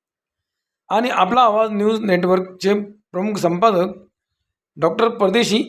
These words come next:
यांनी सांगितले. तसेच हल्लेखोरांविरुद्ध गुन्हा नोंदवून घेण्याऐवजी तोडकरांविरुद्धच महिलांना धक्काबुक्की केली आणि खंडणीचा गुन्हा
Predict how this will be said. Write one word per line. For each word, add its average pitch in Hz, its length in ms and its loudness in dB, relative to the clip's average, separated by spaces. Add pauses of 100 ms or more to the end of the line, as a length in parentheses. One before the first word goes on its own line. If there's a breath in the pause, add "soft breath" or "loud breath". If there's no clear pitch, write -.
यांनी 190 260 0
सांगितले. 156 440 -4 (600)
तसेच 190 260 0
हल्लेखोरांविरुद्ध 185 720 2
गुन्हा 185 320 2
नोंदवून 190 340 0
घेण्याऐवजी 196 720 0 (720)
तोडकरांविरुद्धच 226 840 2
महिलांना 208 500 0
धक्काबुक्की 220 580 0
केली 196 540 -4 (200)
आणि 190 260 -2
खंडणीचा 208 380 0
गुन्हा 202 360 0